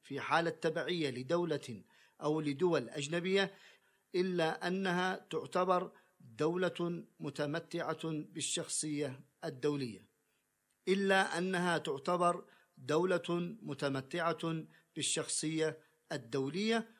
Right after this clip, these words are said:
ويكون لها حقوق وواجبات الدولة. ويختلف وضع الدولة ناقصة السيادة عن المستعمرات، إذ أن هذه الأخيرة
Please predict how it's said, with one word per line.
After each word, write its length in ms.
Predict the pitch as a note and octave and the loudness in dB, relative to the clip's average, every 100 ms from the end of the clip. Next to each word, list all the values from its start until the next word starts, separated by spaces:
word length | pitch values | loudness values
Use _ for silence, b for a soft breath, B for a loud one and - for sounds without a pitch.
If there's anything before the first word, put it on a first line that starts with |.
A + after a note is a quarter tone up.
| - | -4
ويكون 720 | D3+ F3 F3 F3 A#3 A3+ G#3 | 4 6 6 0 -2 2 4
لها 500 | F#3+ F3+ F#3+ F#3+ - | 4 6 6 4 -2
حقوق 760 | - D#3+ D#3+ F3+ F#3 F3+ - | -4 -2 0 4 6 4 0
وواجبات 840 | D#3+ D3+ D#3 C#3+ C#3 C3+ C#3+ C#3+ - - _ | 0 4 6 4 0 0 0 0 -4 -16 _
الدولة. 460 | E3 C3+ C3+ A2 - _ _ _ _ _ - | -4 -2 -4 -4 -12 _ _ _ _ _ 0
ويختلف 600 | E3+ B3 B3+ A#3+ A#3 A#3+ | 4 4 4 4 4 2
وضع 200 | A#3 A3+ | 2 2
الدولة 420 | F3 F#3+ G#3+ F#3+ | 2 4 6 6
ناقصة 460 | D3 E3 G#3 - - | 4 2 0 -2 -4
السيادة 640 | - - G#3+ A3 G#3 G3 | -2 -2 2 2 4 2
عن 180 | D#3+ F#3+ | 0 0
المستعمرات، 880 | G3+ - F#3+ F#3+ G3+ A#3+ D#3 - _ _ _ _ _ D3+ | 0 0 2 2 2 2 0 -4 _ _ _ _ _ -10
إذ 140 | C#3 | -6
أن 260 | - E3+ C3+ | -2 -2 0
هذه 340 | C3 B2+ A#2+ | -2 -4 -6
الأخيرة 580 | B2+ A2+ - G#3+ A3+ | -10 -8 -2 0 0